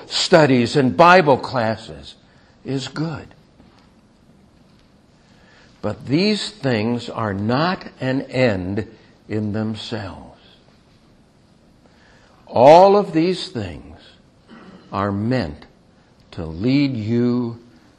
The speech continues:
to Jesus Christ in order for you to cling to Christ.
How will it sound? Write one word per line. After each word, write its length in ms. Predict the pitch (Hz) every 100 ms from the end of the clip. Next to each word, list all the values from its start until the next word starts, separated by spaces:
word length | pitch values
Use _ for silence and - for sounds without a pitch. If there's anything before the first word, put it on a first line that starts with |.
| _
to 100 | 76
Jesus 720 | 67 76 98 117 113 - 123 -
Christ 720 | - - 71 67 - - _ _ _ _ _ _ _ _ _
in 180 | - 90
order 400 | - 110 123 135
for 260 | 123 - 110
you 540 | 92 104 98 80 67 - _ _ _ -
to 100 | - -
cling 640 | - - 117 107 82 73 - _ _ _ _ _ _ _ -
to 100 | -
Christ. 840 | - - 95 69 - - - -